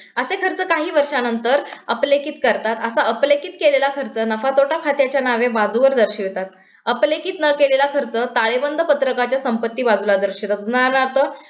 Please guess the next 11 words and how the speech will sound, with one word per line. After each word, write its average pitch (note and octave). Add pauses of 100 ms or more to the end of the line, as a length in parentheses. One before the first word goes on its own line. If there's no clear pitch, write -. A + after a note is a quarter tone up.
(120)
खूप -
मोठ्या D4
प्रमाणात B3+
केलेला B3
जाहिरात A3
खर्च G#3
असेल F#3+
किंवा G3+
खूप C4
मोठ्या C4
प्रमाणात A#3